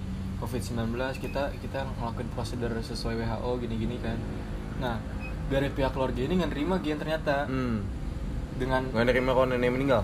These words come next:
Speaker 1: Enggak,
Speaker 2: Oh,
Speaker 1: bukan.
Speaker 2: enggak, bukan.
Speaker 1: Nggak nerima kalau misalnya nggak ada penghorma-,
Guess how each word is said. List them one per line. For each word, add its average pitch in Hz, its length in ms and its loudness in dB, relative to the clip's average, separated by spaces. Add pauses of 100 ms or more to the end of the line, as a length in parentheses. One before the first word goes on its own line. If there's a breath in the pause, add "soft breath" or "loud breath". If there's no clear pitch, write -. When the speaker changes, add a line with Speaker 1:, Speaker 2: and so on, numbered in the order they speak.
Speaker 1:
Enggak, 196 300 8
Speaker 2:
Oh, 151 80 2
Speaker 1:
bukan. 139 140 8
Speaker 2:
enggak, 120 160 10 (100)
bukan. 101 180 4 (220)
Speaker 1:
Nggak 147 160 8
nerima 143 320 2 (400)
kalau 139 220 4
misalnya 165 440 4 (200)
nggak 135 160 6
ada 139 120 4
penghorma-, 147 440 4